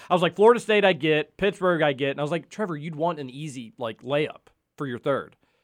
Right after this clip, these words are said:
You're gonna be playing the other five. Like, you'll be playing Clemson or Florida State or Miami, at least one, if not two of them every year, 'cause it'd be a rotating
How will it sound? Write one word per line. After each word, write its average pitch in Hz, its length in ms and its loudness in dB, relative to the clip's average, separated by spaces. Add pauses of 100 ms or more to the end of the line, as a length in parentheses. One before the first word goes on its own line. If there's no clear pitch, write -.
(280)
You're 165 100 -2
gonna 214 120 4
be 185 100 0
playing 190 340 4
the 151 80 0
other 143 160 0
five. 147 240 0
Like, 156 160 -2
you'll 190 140 2
be 208 100 -4
playing 190 380 0
Clemson 160 340 -4
or 143 100 -4
Florida 156 300 -2
State 143 220 -2
or 135 40 -2
Miami, 135 340 -4
at 113 60 -6
least 165 220 -10
one, 151 480 0 (180)
if 139 120 -8
not 135 180 -6
two 185 220 0
of 127 100 -4
them 127 340 -6
every 131 340 -4
year, 110 340 -6
'cause 135 220 -8
it'd 113 100 -14
be 123 80 -6
a 113 60 -4
rotating 113 680 -4